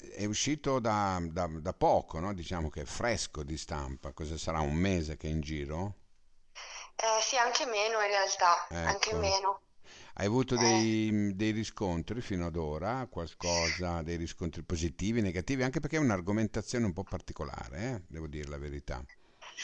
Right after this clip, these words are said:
Speaker 2: Allora, ho avuto, ho avuto già molti riscontri positivi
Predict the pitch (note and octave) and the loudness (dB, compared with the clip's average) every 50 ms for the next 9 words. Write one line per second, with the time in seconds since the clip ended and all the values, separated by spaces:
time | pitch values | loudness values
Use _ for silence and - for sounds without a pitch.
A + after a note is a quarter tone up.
0 | - - - - - - - - - - - - - - - A3 A3+ A3+ G#3+ G#3 | -2 -2 -2 -2 -2 -4 -6 -8 -8 -10 -12 -8 -2 2 2 2 4 2 4 4
1 | G3 G3 G#3+ A#3+ - - - A#3+ A3+ G#3+ G#3 G3+ G3 F#3+ F#3+ F#3+ G3 A3 A#3 - | 4 4 2 0 2 2 2 4 4 4 4 4 4 4 4 2 0 0 -2 -2
2 | A3+ A3 G#3+ G#3 G3+ G#3+ A3+ G#3 G#3 G#3+ A3+ A#3+ A#3 A#3+ A#3 - - - G3 G3 | 0 2 4 4 6 4 4 2 0 0 0 0 0 0 0 2 4 4 4 4
3 | G3+ G#3 G#3+ A3 - G#3+ G3+ G3 G3+ F#3+ F#3+ - F#3+ F#3 F#3+ F#3 | 4 2 0 0 0 0 0 2 0 2 2 2 2 2 2 2